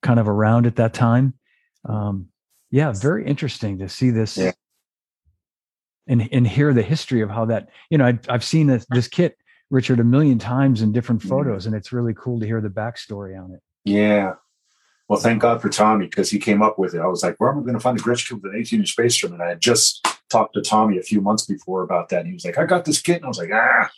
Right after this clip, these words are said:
Speaker 2: <laughs> So it just kinda all worked out. It all came together.
Speaker 1: Yeah,
Speaker 2: There it is.
Speaker 1: that's, wow. Very, very cool.
Speaker 2: Yeah.
Speaker 1: Well, I'm gonna
Speaker 2: That
Speaker 1: see if there's
Speaker 2: brings
Speaker 1: any
Speaker 2: us up to, to the B stage.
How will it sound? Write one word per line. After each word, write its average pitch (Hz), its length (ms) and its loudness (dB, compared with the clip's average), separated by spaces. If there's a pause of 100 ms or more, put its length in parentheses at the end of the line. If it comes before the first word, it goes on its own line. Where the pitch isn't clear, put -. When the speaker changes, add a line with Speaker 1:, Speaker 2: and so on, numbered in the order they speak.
(600)
Speaker 2:
<laughs> 120 100 4
So - 280 0
it - 40 2
just 120 200 0
kinda 117 160 4
all 117 220 4
worked 101 240 0
out. 90 200 -4 (160)
It 104 80 -8
all 120 220 4
came 117 260 -4
together. 87 460 -10 (360)
Speaker 1:
Yeah, 113 160 -2
Speaker 2:
There 110 220 4
it 101 60 -4
is. 104 80 -2
Speaker 1:
that's, 127 240 -8 (1300)
wow. - 380 -12 (1700)
Very, 113 240 2
very 107 220 0
cool. 98 420 -8 (580)
Speaker 2:
Yeah. 95 420 -2 (1400)
Speaker 1:
Well, 143 180 -4
I'm 147 100 -2
gonna 147 120 0
Speaker 2:
That 139 60 0
Speaker 1:
see 214 80 0
if 170 40 -6
there's 147 140 0
Speaker 2:
brings 139 40 0
Speaker 1:
any 156 100 0
Speaker 2:
us 139 120 0
up 139 180 0
to, 127 220 -2 (260)
to 123 80 2
the 101 100 -2
B 139 160 2
stage. - 560 -2